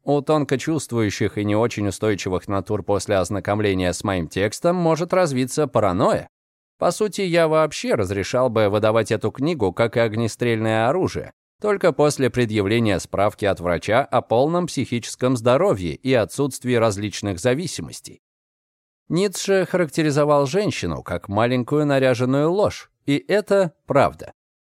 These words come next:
Женщина состоит из манипуляций. Какие-то из них проводятся осознанно, большая часть — нет.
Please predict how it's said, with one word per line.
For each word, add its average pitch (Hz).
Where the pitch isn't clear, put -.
Женщина 156
состоит 123
из 120
манипуляций. 127
Какие-то 185
из 156
них 165
проводятся 123
осознанно, 147
большая 147
часть — 180
нет. 117